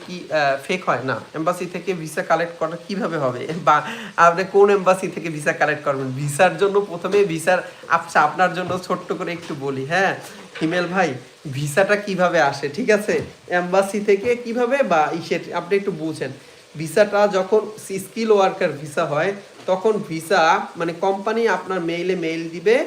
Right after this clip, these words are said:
যে তোমাকে, এ, এ, কোম্পানি কস প্রদান করতেছে, কস নাম্বার এত, কোম্পানির ডিটেলস এত,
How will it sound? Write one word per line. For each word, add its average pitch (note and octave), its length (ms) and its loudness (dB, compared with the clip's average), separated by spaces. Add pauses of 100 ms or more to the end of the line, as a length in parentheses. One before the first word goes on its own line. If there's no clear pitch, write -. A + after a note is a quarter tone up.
(320)
যে E3 220 -4
তোমাকে, F3 580 -2
এ, D#4+ 120 2 (160)
এ, D#3+ 340 -4
কোম্পানি E3+ 360 -2 (100)
কস E3+ 160 0 (100)
প্রদান F#3 320 -2
করতেছে, G3 540 -2
কস E3+ 160 0 (120)
নাম্বার D#3+ 320 2
এত, D#3 320 -2
কোম্পানির D#3+ 440 -4
ডিটেলস D#3+ 340 -6
এত, E3 240 -4